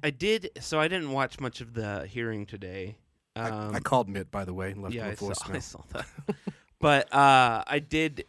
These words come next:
Speaker 1: they, they, they talked about Mike Lee's opening statement and how the Supreme Court isn't supposed to do,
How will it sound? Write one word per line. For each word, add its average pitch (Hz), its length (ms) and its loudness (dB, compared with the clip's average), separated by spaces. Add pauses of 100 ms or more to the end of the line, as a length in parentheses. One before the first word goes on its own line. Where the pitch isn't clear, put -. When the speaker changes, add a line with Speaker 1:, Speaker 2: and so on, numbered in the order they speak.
(240)
Speaker 1:
they, 139 320 4
they, 127 260 4 (220)
they 131 120 -2
talked 147 320 -2
about 127 240 2
Mike 113 340 -2
Lee's 113 600 -8 (260)
opening 110 380 -2
statement 107 580 -4 (420)
and 113 220 -4
how 110 600 -2
the 107 60 -6
Supreme 120 480 -2
Court 117 360 2
isn't 113 240 -2
supposed 107 360 -2
to 120 60 2
do, 107 520 0